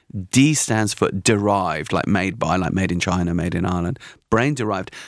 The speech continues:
The next word is long. Neuro, N E U R O, that's brain cells. Trophic with a P H. That means growing of, growing of brain cells. Factor, effect. The brain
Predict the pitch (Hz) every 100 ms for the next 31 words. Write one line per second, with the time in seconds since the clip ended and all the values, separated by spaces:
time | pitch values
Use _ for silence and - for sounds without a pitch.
0 | - - 104 113 123 - 117 110 98 104
1 | 82 67 - _ _ 101 104 117 143 165
2 | 104 85 107 147 - 104 101 98 95 92
3 | 95 - 92 90 92 - - 104 - -
4 | 110 95 95 - 101 - - - _ _
5 | - - - 120 127 127 - - - -
6 | 92 - - 98 73 - - - _ _
7 | _ - 104 - 101 92 92 123 120 120
8 | 113 107 - 78 62 - - 101 101 -
9 | 82 82 85 80 - - _ _ - -
10 | 127 - - - - - _ _ - 95
11 | - 98 - - - - 104 110 123 131